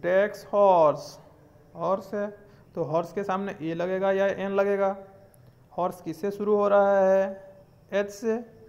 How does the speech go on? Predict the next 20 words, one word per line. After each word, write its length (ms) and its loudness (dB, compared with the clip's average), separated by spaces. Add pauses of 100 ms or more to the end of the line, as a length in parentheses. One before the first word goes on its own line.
(260)
so 160 -10
एच 200 -2
वावेल 520 0
है 120 4
या 100 4
कॉन्सोनेंट 580 -2
है? 160 4 (840)
कॉन्सोनेंट 580 -2
है। 280 -2 (420)
क्योंकि 360 -8
सिर्फ 440 -12
ए, 580 2
ई, 580 -8
आई, 440 -2 (100)
ओ, 420 -2
यू 340 -4 (480)
ये 120 -8
पांचों 480 -2 (180)
वावेल्स 440 2
हैं 340 -8